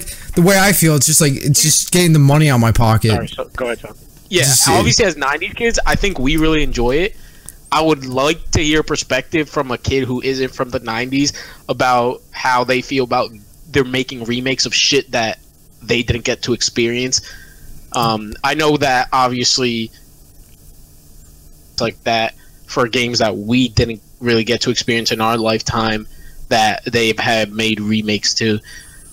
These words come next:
Speaker 2: Uh, Derek, I think I, I, I hear what you're saying about I wish made more games,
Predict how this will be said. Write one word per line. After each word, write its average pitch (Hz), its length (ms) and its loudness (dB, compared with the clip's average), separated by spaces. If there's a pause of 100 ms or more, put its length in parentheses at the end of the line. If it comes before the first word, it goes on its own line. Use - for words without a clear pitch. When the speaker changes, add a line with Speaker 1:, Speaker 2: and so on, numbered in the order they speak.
(280)
Speaker 2:
Uh, 147 100 0 (340)
Derek, 180 300 0
I 175 80 2
think 214 320 -4 (220)
I, 135 500 0 (100)
I, 123 840 0
I 135 100 2
hear 151 240 4
what 151 160 4
you're 135 220 2
saying 143 360 0
about 120 460 2 (720)
I 139 140 0
wish 131 600 0 (2250)
made 123 360 0
more 120 340 0
games, 123 560 -2